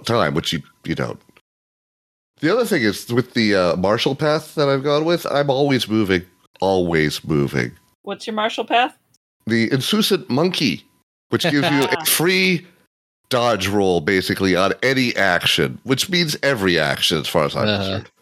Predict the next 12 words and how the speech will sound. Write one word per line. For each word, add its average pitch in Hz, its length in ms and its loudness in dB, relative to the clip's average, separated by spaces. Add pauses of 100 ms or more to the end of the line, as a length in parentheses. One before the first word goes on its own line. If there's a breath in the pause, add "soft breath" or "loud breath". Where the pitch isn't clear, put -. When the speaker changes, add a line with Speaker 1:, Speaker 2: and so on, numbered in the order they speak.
(260)
Speaker 2:
Yeah. 185 320 -2 (840)
Speaker 1:
Yeah. 87 180 -2 (460)
Speaker 2:
Perhaps 370 400 0
we 339 100 -2
should 269 200 -6
share 233 340 2
for 220 120 -6
the 185 120 -4
listeners 170 560 -2
what 175 220 0
our, 156 380 0
uh, 151 200 -2